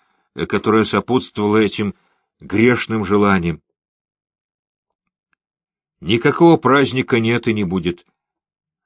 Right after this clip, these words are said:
Надо лишь молиться о том, чтобы ясноглазый, темноликий мужчина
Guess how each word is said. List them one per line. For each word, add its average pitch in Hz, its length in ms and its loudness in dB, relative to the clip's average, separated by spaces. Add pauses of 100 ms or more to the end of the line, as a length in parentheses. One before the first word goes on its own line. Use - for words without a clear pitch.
Надо 101 340 -2
лишь 117 300 -2
молиться 131 560 0
о 131 40 0
том, 131 320 -2 (580)
чтобы 110 520 0 (280)
ясноглазый, 90 1080 -4 (420)
темноликий 120 720 0
мужчина 139 640 -2